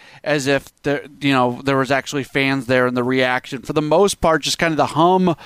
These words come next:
of the crowd noise at any given moment. It's a really peaceful thing. So that's why I think more than ever the radio broadcast is something that's, uh, that's pretty cool. So I would, uh, continue to encourage people to, uh,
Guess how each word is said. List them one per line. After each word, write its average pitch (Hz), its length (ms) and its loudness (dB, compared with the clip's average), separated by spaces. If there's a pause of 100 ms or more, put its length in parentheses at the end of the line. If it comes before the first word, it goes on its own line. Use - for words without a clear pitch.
(220)
of 151 160 0
the 156 80 0
crowd 156 380 2
noise 135 340 2
at 135 80 2
any 143 140 2
given 139 240 0
moment. 139 400 2 (300)
It's - 180 0
a 185 60 4
really 180 260 4
peaceful 170 480 0
thing. 139 400 0
So 143 240 0 (240)
that's 180 220 0
why 180 160 2 (180)
I 175 80 0
think 208 160 2
more 185 260 4
than 170 120 2
ever 151 280 2
the 135 140 -2
radio 151 380 2
broadcast 131 560 -2
is 131 80 -10
something 127 340 -6
that's, 123 300 -2
uh, 131 200 0
that's 139 200 -8
pretty 139 220 0
cool. 123 340 0
So 123 140 -2
I 131 100 2
would, 131 180 -4 (300)
uh, 139 140 -2 (100)
continue 147 420 -2
to 131 80 0
encourage 127 420 -2
people 123 280 -6
to, 123 240 -4 (340)
uh, 117 400 0